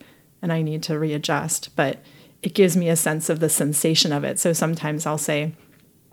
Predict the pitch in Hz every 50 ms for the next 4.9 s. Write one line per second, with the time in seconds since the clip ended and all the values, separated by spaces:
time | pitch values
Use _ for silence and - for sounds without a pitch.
0 | - _ - 208 196 - - - - 202 190 254 - - 180 165 - - 220 190
1 | - 262 247 160 - - - - - - 240 226 233 233 269 240 240 330 262 226
2 | 220 214 185 170 151 156 175 214 - - - - - - - 202 160 180 165 156
3 | 175 196 202 214 240 262 262 - - 196 196 190 180 175 - - 185 208 214 226
4 | 220 - - 180 180 185 - - 202 - 185 185 - - - - - 185 165